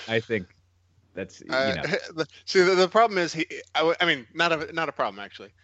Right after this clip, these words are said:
Speaker 2: He built himself up to the, the point where, you know, he has the, the gravitas and authority to say this. You can't just assign a new benevolent dictator for life who shows up like,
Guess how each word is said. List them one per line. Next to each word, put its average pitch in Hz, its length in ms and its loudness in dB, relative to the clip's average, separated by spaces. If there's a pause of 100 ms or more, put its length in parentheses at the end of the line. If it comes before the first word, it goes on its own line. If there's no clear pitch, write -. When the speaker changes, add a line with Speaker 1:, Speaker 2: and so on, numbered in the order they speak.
(160)
Speaker 2:
He 196 180 -2
built 196 320 2
himself 165 440 -4
up 135 220 -2
to 123 220 -4
the, 113 400 -4
the 120 120 0
point 127 360 2
where, 117 320 4
you 160 80 2
know, 131 100 4
he 165 220 -2
has 147 320 2
the, 123 180 0
the 117 120 -6
gravitas 110 680 -2
and 107 80 -10
authority 110 400 2
to 95 100 -8
say 143 240 0
this. - 260 -12 (360)
You 143 200 4
can't 175 220 4
just 139 220 -8
assign 127 340 -2
a 123 60 -2
new 123 300 0
benevolent 120 580 -2
dictator 113 420 -2
for 117 140 -8
life 113 260 2
who 120 80 -6
shows 110 280 -2
up 104 100 -10
like, 104 220 -4